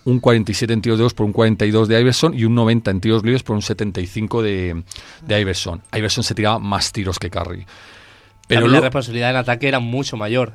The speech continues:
Speaker 2: eh,
Speaker 1: Claro,
Speaker 2: de
Speaker 1: eh,
Speaker 2: Iverson
Speaker 1: a,
Speaker 2: en
Speaker 1: a, a
Speaker 2: Filadelfia.
Speaker 1: eso voy, porque ahora cuando ya ves, em, ves su currículum, eh,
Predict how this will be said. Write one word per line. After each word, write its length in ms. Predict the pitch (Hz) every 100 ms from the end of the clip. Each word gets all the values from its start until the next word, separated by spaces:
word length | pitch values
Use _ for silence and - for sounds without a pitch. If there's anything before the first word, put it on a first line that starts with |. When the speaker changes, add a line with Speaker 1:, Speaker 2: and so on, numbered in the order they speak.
| -
Speaker 2:
eh, 220 | 104 104
Speaker 1:
Claro, 280 | 107 127 120
Speaker 2:
de 140 | 113 110
Speaker 1:
eh, 120 | 117
Speaker 2:
Iverson 260 | 113 117 110
Speaker 1:
a, 100 | 107
Speaker 2:
en 80 |
Speaker 1:
a, 40 | 113
a 60 |
Speaker 2:
Filadelfia. 220 | - 120 143
Speaker 1:
eso 240 | - 170
voy, 220 | 135 117
porque 400 | 90 107 95 104
ahora 300 | 104 104 120
cuando 200 | 123 117
ya 160 | 104 113
ves, 280 | 120 120 -
em, 160 | 117 110
ves 220 | 110 120 -
su 260 | - 131
currículum, 800 | - 127 117 147 139 117 98 92 95
eh, 380 | 104 101 98